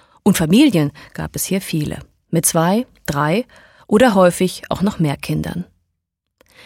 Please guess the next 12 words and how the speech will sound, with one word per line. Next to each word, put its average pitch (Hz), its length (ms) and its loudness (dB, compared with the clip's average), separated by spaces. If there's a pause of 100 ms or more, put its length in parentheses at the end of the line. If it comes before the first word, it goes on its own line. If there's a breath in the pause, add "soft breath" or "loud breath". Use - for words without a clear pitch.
(380 soft breath)
Auf - 140 -2
dem - 120 6
Spielplatz 302 440 2
unter 214 400 4
ihm 254 240 6
tummelten 285 400 4
sich 208 220 -2
ein 196 120 0
paar - 140 0
Gruppen 180 380 0
von 139 240 -4
Kindern. - 460 -4